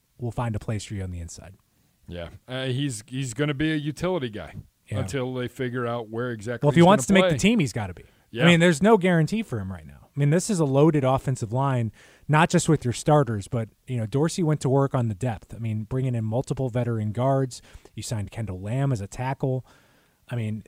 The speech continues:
Speaker 2: You got
Speaker 1: it's
Speaker 2: Cush.
Speaker 1: Yeah, I mean, it's, it's, it's gonna, it's not gonna be easy for, for him to make this team. I mean, it, it, it, that's just, it, it's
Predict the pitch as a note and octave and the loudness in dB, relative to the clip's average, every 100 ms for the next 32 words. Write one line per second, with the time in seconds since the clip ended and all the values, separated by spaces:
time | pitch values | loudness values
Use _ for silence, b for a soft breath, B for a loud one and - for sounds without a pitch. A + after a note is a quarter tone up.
0 | - G2 G#2 F#2+ C#3+ - D3 D#3 - - | -18 -14 -10 -6 -6 -4 -2 -2 -4 -8
1 | C3+ D#3+ D3+ B2+ D3 C3+ D3+ D#3+ D#3 - | 0 4 4 4 0 -2 -2 -2 -2 0
2 | F#3+ - - - - - - - - C4 | -2 -2 -10 -16 -20 -20 -16 -10 -4 -4
3 | A3 - D3+ G3+ A3+ C4 G#3 F3 A3 - | -4 -12 -4 -2 0 0 0 2 0 0
4 | E2 - D#3 D3+ C3+ E3+ B2+ F3+ D#3 - | -8 -6 0 0 2 2 4 4 4 4
5 | F#3 F3 - F#3 - G3+ C4 F2 F#2+ B2+ | 2 2 0 -4 -2 -2 -2 -6 -6 -2
6 | B2+ C3 - C3 B2+ _ - C3+ B2 A#2+ | -2 -4 -8 -12 -14 _ -14 -12 -12 -12
7 | C3 - - B2 - A#2 - A#2+ - - | -12 -10 -10 -10 -12 -14 -12 -14 -14 -16